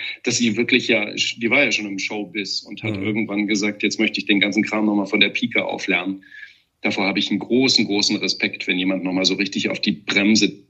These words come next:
Speaker 1: tritt, bewusst oder die Handbremse anzieht und sagt, „Ich steig nochmal eben um“,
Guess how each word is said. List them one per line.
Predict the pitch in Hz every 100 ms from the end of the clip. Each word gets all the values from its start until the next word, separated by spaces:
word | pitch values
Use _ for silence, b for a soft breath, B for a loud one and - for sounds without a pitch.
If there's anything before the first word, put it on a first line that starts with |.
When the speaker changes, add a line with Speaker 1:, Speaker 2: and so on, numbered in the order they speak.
| -
Speaker 1:
tritt, | - - 117 - -
bewusst | 110 90 120 123 113
oder | 95
die | 92 95
Handbremse | 104 101 101 101 98
anzieht | 95 101 - 101
und | 95 95
sagt, | 98 -
„Ich | -
steig | - 98 -
nochmal | 92 95 95
eben | 95 95
um“, | 135 104 87